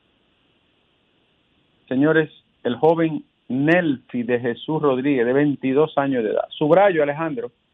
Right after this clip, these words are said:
veintidós años de edad, que murió este miércoles a manos de la Policía Nacional en el residencial Bienaventuranza de la Jacobo Masluta,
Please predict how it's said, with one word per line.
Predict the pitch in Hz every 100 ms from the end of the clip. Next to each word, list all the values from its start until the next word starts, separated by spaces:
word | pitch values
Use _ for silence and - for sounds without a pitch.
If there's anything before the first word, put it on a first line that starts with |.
| _ _ -
veintidós | 135 147 - 135 151 151
años | 151 147
de | 117
edad, | 98 - _ _ _ _ _ _
que | -
murió | 143 143 170 185
este | 180 165
miércoles | 165 170 165 160 151 - _ _ _ -
a |
manos | 127 151 160 127
de | 123
la | 123
Policía | - 123 120 156
Nacional | 143 147 147 131 143 123
en | 117
el | 110
residencial | 110 110 113 110 143 151
Bienaventuranza | 135 123 120 117 117 120 143 156 143 117
de | 113
la | 110
Jacobo | 110 - 143
Masluta, | 147 151 143 117 -